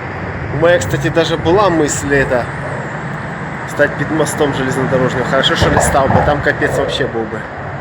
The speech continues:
Щас ще через отбойник буду перелазити.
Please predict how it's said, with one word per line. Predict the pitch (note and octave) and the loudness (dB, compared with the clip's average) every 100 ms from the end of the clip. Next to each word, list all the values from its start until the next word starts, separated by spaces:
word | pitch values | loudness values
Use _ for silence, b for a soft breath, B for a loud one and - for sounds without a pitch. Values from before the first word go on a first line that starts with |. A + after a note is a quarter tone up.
| - - - - - - - - - | -10 -12 -12 -12 -12 -12 -12 -12 -8
Щас | - C#3+ | -4 -2
ще | D#3 D3 | -2 0
через | D#3 D3+ C#3+ | 4 4 2
отбойник | C3+ F3+ G3 E3 | 2 4 4 4
буду | C#3+ C#3+ | 2 0
перелазити. | C#3+ C3+ B2+ A#2+ A2+ - - - | 0 2 2 2 0 -4 -4 0